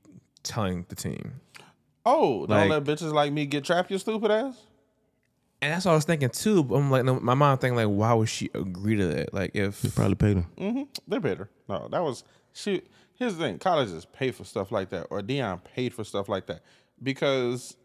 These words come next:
Speaker 2: somebody paid her to come out there and speak. Because the truth is, N I L money is very real.
Speaker 1: Right.
Speaker 2: And you can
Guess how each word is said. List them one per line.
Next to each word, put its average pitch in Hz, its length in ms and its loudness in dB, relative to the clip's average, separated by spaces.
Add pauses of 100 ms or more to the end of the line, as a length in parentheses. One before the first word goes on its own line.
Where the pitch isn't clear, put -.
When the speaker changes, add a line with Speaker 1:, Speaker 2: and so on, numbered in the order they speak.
(120)
Speaker 2:
somebody 156 440 2
paid 131 300 0
her 123 360 0 (100)
to 123 120 -6
come 127 180 0
out 123 140 2
there 127 100 -2
and 120 100 -2
speak. - 380 -8 (520)
Because 127 540 0
the 98 80 -10
truth 175 360 -4
is, 190 520 -2 (2000)
N 139 140 0
I 127 160 4
L 127 160 2
money 123 240 -4
is 101 160 -8
very 113 380 -4
real. 98 380 -8 (320)
Speaker 1:
Right. 90 320 -6 (680)
Speaker 2:
And 117 640 0 (2250)
you 143 320 -6
can 113 960 -4